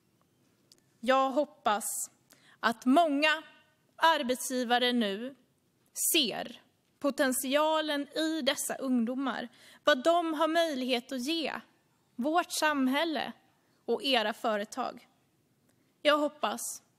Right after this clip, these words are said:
att ni är många som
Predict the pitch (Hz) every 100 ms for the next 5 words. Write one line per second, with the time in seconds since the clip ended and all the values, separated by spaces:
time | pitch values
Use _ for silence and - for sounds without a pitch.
0 | _ _ _ _ _ - 233 - 254 269
1 | 269 269 262 - 240 254 294 269 254 285
2 | 240 311 - _ _ _ _ _ _ _
3 | - 247